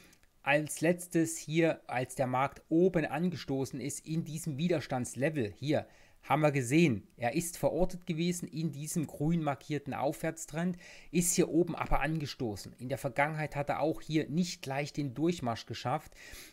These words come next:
Jetzt ist er hier oben mal wieder angestoßen. Wir hatten damals drüber gesprochen, wir haben die Chancen definitiv auf der Unterseite auch drauf. Wir sind schön runtergelaufen.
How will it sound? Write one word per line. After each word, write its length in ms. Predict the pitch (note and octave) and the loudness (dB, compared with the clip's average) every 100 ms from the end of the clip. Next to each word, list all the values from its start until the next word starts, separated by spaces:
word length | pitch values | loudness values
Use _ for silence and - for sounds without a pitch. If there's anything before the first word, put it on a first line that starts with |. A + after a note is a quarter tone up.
| - | -10
Jetzt 180 | - - | -10 -4
ist 160 | E3+ | 2
er 60 | F3+ | 4
hier 180 | D#3+ - | 4 4
oben 200 | D#3+ D#3 | 2 2
mal 180 | B2 | 0
wieder 300 | C3+ G3 F3 | 2 2 4
angestoßen. 640 | C#3 F3 E3 - E3 E3+ D3+ | 2 0 0 2 0 0 -2
Wir 160 | B2 | -2
hatten 200 | C3 - | -4 -4
damals 320 | C#3+ C#3+ C#3 - | 0 0 0 -4
drüber 220 | C#3 C#3 | -4 -4
gesprochen, 480 | C3 - C#3 B2+ B2 | -6 -6 -4 -4 -4
wir 140 | A2 | -4
haben 160 | C3 C#3 | -4 -4
die 80 | |
Chancen 500 | C3 - C#3 C#3+ C3 | -4 -2 -2 -2 -6
definitiv 640 | A2+ C#3+ - D#3 - D3 - - | 0 0 0 -4 -6 -10 -12 -6
auf 260 | A2 C#3+ - | -2 -2 0
der 180 | - - | -2 -2
Unterseite 560 | C#3 C3+ - B2 B2 | -2 -4 -4 -4 -4
auch 140 | - - | -4 -4
drauf. 380 | - C3+ C#3+ - - - - | 2 2 2 -2 -20 -12 -8
Wir 80 | |
sind 200 | G#2+ D3+ | -2 0
schön 400 | E3+ - D3 D3+ C#3 _ | 2 6 8 6 2 _
runtergelaufen. 1300 | A#2+ A2+ D3+ E3 D3 C#3 A2+ A#2+ A2+ C3 D3 D3 C#3 | 0 2 4 6 6 4 0 -2 4 6 4 2 0